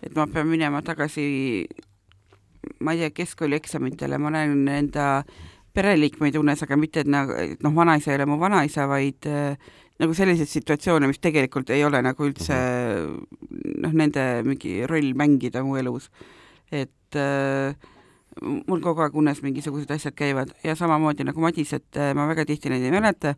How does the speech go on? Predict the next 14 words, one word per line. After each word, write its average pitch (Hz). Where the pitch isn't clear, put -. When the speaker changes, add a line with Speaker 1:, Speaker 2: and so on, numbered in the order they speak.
Speaker 1:
aga 143
osadest 160
unenägudest 143
jäävad, 160
vaata, 143
mingid 147
nagu 131
seigad 165
või -
s-, 95
Speaker 2:
Mhm. 101
Speaker 1:
nagu 143
stseenid 185
meelde 139